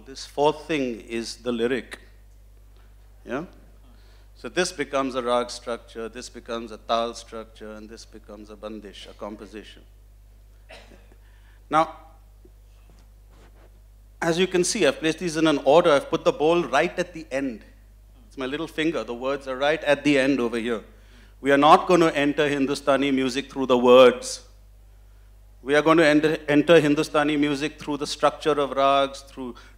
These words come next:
tone, through rhythm, and there are going to be words. So what sort of words are we looking for here?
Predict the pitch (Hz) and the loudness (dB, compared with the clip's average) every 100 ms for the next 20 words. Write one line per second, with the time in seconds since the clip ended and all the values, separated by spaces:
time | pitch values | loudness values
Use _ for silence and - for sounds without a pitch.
0 | - 160 151 147 143 139 - 139 131 139 | 2 4 6 4 2 0 -2 0 2 2
1 | 151 160 135 135 - - - - 247 233 | 4 0 0 -6 -12 -20 -8 2 4 6
2 | 175 143 139 135 131 127 131 120 117 110 | 6 4 4 2 -4 -4 -10 -8 -6 0
3 | 113 104 95 - - - - - - - | 0 0 -6 -12 -14 -14 -18 -20 -20 -20
4 | - - - - 175 165 - - - 135 | -20 -20 -12 -6 -4 -4 -8 -20 -20 -4
5 | 185 - 208 202 208 131 143 143 151 143 | -4 -2 -4 -4 -4 0 2 2 -2 -4
6 | 143 123 123 160 156 - 120 107 110 101 | -4 -4 -4 -2 -2 -4 -8 -6 -8 -12